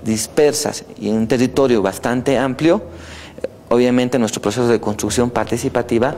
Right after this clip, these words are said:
va a costar más. Cuando tenemos diferente, otro factor es cuando tenemos actores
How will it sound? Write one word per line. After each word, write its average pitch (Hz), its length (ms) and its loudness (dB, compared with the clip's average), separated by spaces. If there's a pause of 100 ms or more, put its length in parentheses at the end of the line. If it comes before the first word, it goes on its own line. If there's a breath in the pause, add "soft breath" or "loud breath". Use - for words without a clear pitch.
(200)
va 101 80 2
a 107 80 -4
costar - 340 -6
más. - 300 -10 (600 loud breath)
Cuando 117 380 4
tenemos 139 640 2
diferente, 120 640 0
otro 131 240 0
factor 131 320 0
es 123 140 2
cuando 104 260 -2
tenemos 127 460 0
actores 117 580 0